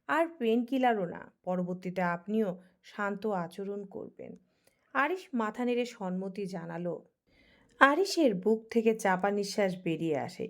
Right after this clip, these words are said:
একটু থেমে নরম গলায় জিজ্ঞেস করলো সে, "ডাক্তার, ওর আর কোনো সমস্যা হবে না তো?" ডাক্তার মাথা নেড়ে বললেন, "আপাতত হবে না ইনশাআল্লাহ, কিন্তু মনে রাখবেন, গর্ভ অবস্থায় মায়ের শরীর খুব সংবেদনশীল থাকে।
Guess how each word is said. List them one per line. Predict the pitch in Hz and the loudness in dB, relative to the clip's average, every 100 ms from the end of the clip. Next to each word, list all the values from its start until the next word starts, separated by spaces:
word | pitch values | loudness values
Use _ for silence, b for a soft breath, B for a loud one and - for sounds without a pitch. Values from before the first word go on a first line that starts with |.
| - | -2
একটু | 180 - 175 | -2 -2 -2
থেমে | 180 170 | 0 2
নরম | 175 175 180 226 | 2 2 2 2
গলায় | 240 269 269 | 4 4 4
জিজ্ঞেস | 254 269 285 277 | 0 -4 -4 -4
করলো | - 196 - | -2 -2 -2
সে, | 131 - - b b b - | -8 -8 -10 b b b -4
"ডাক্তার, | 175 175 233 208 165 B B B | -2 -2 0 0 0 B B B
ওর | 190 202 | 2 4
আর | 226 | 2
কোনো | 220 240 233 | 4 2 2
সমস্যা | 233 190 208 - 247 | 0 -2 -2 -4 -6
হবে | 240 254 269 | -2 -2 0
না | 277 277 | 0 0
তো?" | 208 180 b b b b 240 | -2 -6 b b b b 0
ডাক্তার | 294 294 392 | 0 0 0
মাথা | 262 202 196 233 | 2 0 0 0
নেড়ে | 220 220 | 2 2
বললেন, | 180 160 139 - - - | 0 -4 -4 -8 -8 -2
"আপাতত | 214 233 320 339 | 0 0 -2 0
হবে | 349 - 196 196 | -2 0 -2 0
না | 180 | -2
ইনশাআল্লাহ, | 160 165 - - - - - - _ - | -2 -6 -8 -8 -8 -8 -14 -16 _ -12
কিন্তু | 175 180 | -8 -4
মনে | 175 165 180 | -2 0 0
রাখবেন, | 175 170 - 175 208 b b b b | 0 -2 -8 -12 -12 b b b b
গর্ভ | 233 247 262 262 | 0 2 2 2
অবস্থায় | 349 349 359 349 285 | 0 0 0 2 2
মায়ের | 196 185 220 | 2 2 0
শরীর | 226 - 226 185 | -2 0 0 0
খুব | 185 196 | -2 -10
সংবেদনশীল | 180 - 170 175 190 214 214 - 202 180 B B _ | -8 -2 -2 0 0 0 0 -2 -2 -2 B B _
থাকে। | - 156 156 151 | -10 -8 -8 -10